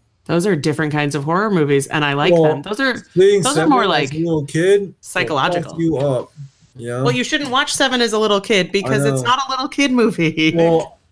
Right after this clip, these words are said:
Speaker 2: my parents didn't know. I kinda somehow just came upon it, so.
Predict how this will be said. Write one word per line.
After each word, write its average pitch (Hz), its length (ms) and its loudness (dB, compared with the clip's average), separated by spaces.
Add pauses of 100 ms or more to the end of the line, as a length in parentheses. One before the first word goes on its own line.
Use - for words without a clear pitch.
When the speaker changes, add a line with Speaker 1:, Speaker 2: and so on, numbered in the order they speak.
(100)
Speaker 2:
my 185 200 2
parents 185 380 0
didn't 151 200 0
know. 143 300 0
I 139 260 0
kinda 139 260 -2
somehow 131 460 -2
just 123 380 -8 (320)
came 139 200 -2
upon 123 340 -4
it, 117 200 -10
so. 113 360 -6